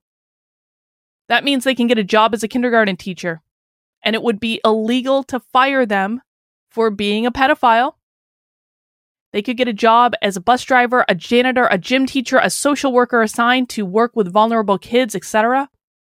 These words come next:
And it would be illegal to fire them for being a pedophile. Even more,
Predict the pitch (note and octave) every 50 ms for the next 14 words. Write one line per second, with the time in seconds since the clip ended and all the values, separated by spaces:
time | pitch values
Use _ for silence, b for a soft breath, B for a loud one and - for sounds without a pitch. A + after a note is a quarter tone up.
0 | _ _ _ _ _ - G3 G3+ G3+ G#3+ A#3+ B3 - C4+ B3 G3+ - B3 B3 B3
1 | A#3+ - - A#3 A#3 A#3 A3+ A3+ A3 B3 C4+ C#4+ A#3+ G#3 G3 F3+ F#3 F#3+ G#3 A#3+
2 | - _ _ _ _ _ - - A#3+ A#3 - _ _ B3 B3 B3 A#3+ A3+ G3+ F#3
3 | F3 F3 E3+ F3 F3 G3+ A#3+ - _ _ _ _ _ _ - A3+ G#3 G3 F3+ -
4 | A#3 A#3 A3 F#3 F3+ F3 F3+ F#3+ A3+ A#3+ - _ _ _ _ _ _ _ _ -
5 | F#3+ G3 G3+ - A#3 A3+ A#3 A3 - F#3+ F3 F3 E3+ E3+ E3+ E3 _ _ _ _
6 | _ _ _ _ _ _ _ _ _ _ _ _ _ _ _ _ _ _ _ _
7 | _ _ _ _ _ _ _ _ B3+ C#4+ D4 D4 B3+ B3 B3+ B3 A3+ G3 F#3 F3+